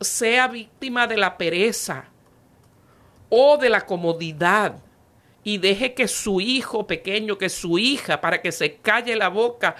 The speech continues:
le pone usted una tableta en la mano. Porque ya a los dos, tres, cuatro años la sabe manejar mejor que usted diez veces.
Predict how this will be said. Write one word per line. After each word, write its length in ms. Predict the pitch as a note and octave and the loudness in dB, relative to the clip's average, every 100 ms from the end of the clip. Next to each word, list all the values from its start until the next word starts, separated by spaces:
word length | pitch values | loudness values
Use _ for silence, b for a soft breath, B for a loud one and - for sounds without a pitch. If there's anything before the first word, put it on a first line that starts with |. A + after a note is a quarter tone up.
| B B | B B
le 200 | - F#3+ | 0 0
pone 260 | G3 G3+ A3+ | 2 0 -2
usted 180 | - A3 | -4 -4
una 240 | A3 G#3+ | -2 0
tableta 460 | F#3 F3 G3 G3 A3 | 0 0 -2 -2 -2
en 100 | F#3 | -2
la 100 | D#3+ | 0
mano. 460 | E3+ G#3+ G3 B2 - _ _ b b b b - | 0 0 -2 -8 -14 _ _ b b b b -6
Porque 260 | G3 G3+ | 0 2
ya 80 | G3 | 2
a 40 | A3+ | 2
los 180 | B3 | 0
dos, 260 | C4 B3+ - | -2 -4 -2
tres, 180 | B3 A#3+ | -2 0
cuatro 420 | - A#3+ A#3 A3+ G#3+ | 2 2 2 2 2
años 300 | A#3 A#3+ A#3 | 2 0 -2
la 100 | G3+ | -2
sabe 240 | G#3+ A3 | 0 0
manejar 400 | A3+ G#3+ G3 A#3 | 2 0 0 -2
mejor 380 | G#3+ F#3+ A3 - | -2 -2 -4 -4
que 80 | G#3+ | -6
usted 260 | - A3 | -2 -4
diez 320 | A3 A3+ D#3+ | -2 -4 -2
veces. 680 | - B3 C4+ - - - | 0 0 0 -12 -16 -18